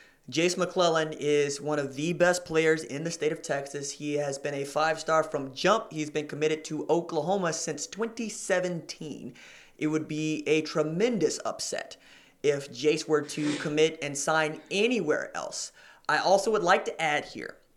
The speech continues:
the pressure that is on a kid at an in-home is immense. Like, I need to set this up because people don't get to walk into in-home visits, B. So just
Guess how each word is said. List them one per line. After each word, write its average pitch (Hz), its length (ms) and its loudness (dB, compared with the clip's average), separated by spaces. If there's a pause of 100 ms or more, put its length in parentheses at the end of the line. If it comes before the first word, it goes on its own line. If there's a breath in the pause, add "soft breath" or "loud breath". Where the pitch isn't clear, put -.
(600 soft breath)
the 160 260 -4
pressure 233 720 2 (560)
that 156 400 4
is 151 320 0 (460)
on 190 240 4
a 170 60 2
kid - 600 -4 (380)
at 143 140 -2
an 139 100 -6
in-home 143 680 -2 (120)
is 143 220 -4
immense. 110 800 -10 (200)
Like, - 220 -2
I 131 60 -2
need 165 240 -4
to 165 60 -4
set 151 300 0
this - 220 -4
up - 180 -4
because 127 320 -4
people 202 300 -4
don't 165 180 0
get 156 120 -4
to 156 60 2
walk 139 280 -2
into 139 100 -4
in-home 135 340 -4
visits, - 260 -8
B. 101 200 -12
So - 200 -8
just - 180 -6